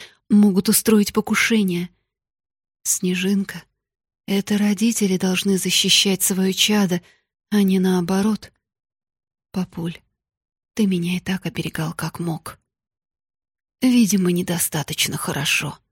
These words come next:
Жаль, что времени повернуть вспять. Лично бы убил этого мерзавца». «Папочка,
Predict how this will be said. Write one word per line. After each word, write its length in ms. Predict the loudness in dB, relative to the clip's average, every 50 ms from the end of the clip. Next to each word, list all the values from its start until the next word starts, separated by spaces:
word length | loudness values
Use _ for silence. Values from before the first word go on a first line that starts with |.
| _ _ _ _ _ _ _ _ _ _ _ _ _ -2
Жаль, 320 | 0 2 2 4 2 2 2
что 240 | 2 2 2 2
времени 420 | 2 4 4 4 4 4 0 -2 -2
повернуть 640 | 0 -2 0 2 2 2 2 4 2 2 0 -2 -6 -4
вспять. 760 | -4 -2 -2 -2 -4 -2 -4 -4 -4 -2 -4 -4 -6 -6 _ _ _ _ _ _ _ _ _ _ _ 2
Лично 520 | 4 6 6 6 6 6 4 2 2 2 2
бы 160 | 4 4 4
убил 320 | 4 4 4 4 4 4 2
этого 280 | -2 -4 -2 -2 0
мерзавца». 800 | 0 2 2 0 0 0 0 -2 -2 -2 0 0 0 0 0 -4 _ _ _ _ _ _ _ _ _ _ _ _ _ _ _ _ _ _ _ _ _ _ _ _ _ _ _ _ _ _ -10
«Папочка, 480 | -8 -8 -8 -6 -6 -6 -6 -6 -8